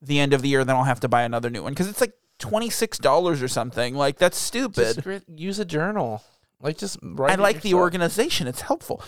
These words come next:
Speaker 1: No, but so I did, I did find one that was, like, an eighteen-month one that would get me through the rest of this year and all of next year. And I'm like,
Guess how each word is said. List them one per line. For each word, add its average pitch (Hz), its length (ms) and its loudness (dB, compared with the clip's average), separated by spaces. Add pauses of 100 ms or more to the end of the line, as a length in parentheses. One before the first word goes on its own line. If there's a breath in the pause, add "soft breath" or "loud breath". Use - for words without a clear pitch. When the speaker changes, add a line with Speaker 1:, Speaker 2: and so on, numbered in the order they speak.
(160 loud breath)
Speaker 1:
No, 202 140 8
but 165 220 2
so 170 120 6
I 160 80 6
did, 185 280 2
I 151 80 6
did 165 200 0
find 196 320 4
one 151 160 4
that 147 100 -4
was, 151 100 2
like, 143 100 4
an 156 140 0
eighteen-month 151 760 2
one 131 540 0
that 151 120 0
would 156 120 0
get 170 160 4
me 156 120 -2
through 156 320 0
the 139 100 2
rest 147 260 4
of 139 120 -6
this 160 200 2
year 139 280 0
and 135 240 2
all 127 200 4
of - 80 -10
next 135 300 0
year. 131 80 0
And 127 60 0
I'm 123 40 -4
like, 127 120 -4